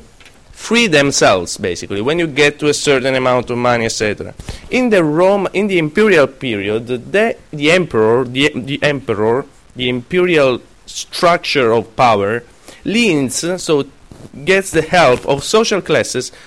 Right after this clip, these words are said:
which were, did not belong to the patricians, including the equestrians and including the slaves themselves, including the free men, so-called, so the slaves that had freed themselves or who had been freed.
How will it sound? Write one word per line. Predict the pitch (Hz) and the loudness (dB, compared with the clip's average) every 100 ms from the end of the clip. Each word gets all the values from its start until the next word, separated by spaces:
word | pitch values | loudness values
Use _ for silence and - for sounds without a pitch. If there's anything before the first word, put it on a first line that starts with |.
| - | -6
which | 196 - | -6 0
were, | 208 202 | 0 0
did | 170 180 185 | -2 -4 0
not | 233 240 | 0 0
belong | 208 185 151 147 | 0 2 2 0
to | 147 | -4
the | 120 | -4
patricians, | 120 208 196 110 117 - - - | -4 -2 -2 -4 -6 -8 -14 -6
including | 160 156 151 220 240 214 165 | -4 -4 -6 -4 -2 -2 0
the | 143 | -2
equestrians | 123 165 - 156 165 | 0 0 0 -4 -4
and | 170 | -2
including | 170 175 226 247 226 | -2 -2 -4 -4 -4
the | 180 | -4
slaves | 160 170 170 190 196 | -6 -2 -2 -2 -6
themselves, | - 143 139 135 110 85 82 - - - | -10 -6 -6 -4 -4 -4 -8 -18 -20 -8
including | 160 165 220 220 214 | -8 -4 -6 -4 -2
the | 156 139 - - | -2 -2 -4 -20
free | - - 185 190 | -20 -8 -2 0
men, | 165 123 95 98 | 2 0 0 -4
so-called, | - 113 107 107 | -6 -4 -4 -4
so | 107 | -4
the | 135 | -4
slaves | 131 160 180 196 | -2 0 0 0
that | 170 143 | -2 -2
had | 139 135 | -4 -4
freed | - 135 120 | -4 -4 -4
themselves | 120 127 - 107 123 - - - - | -6 -4 -4 -2 -4 -8 -18 -18 -6
or | 165 | -4
who | 156 143 | -2 -4
had | 139 131 | -4 -4
been | 110 107 - | -6 -6 -10
freed. | - 117 101 - | -14 -8 -6 -8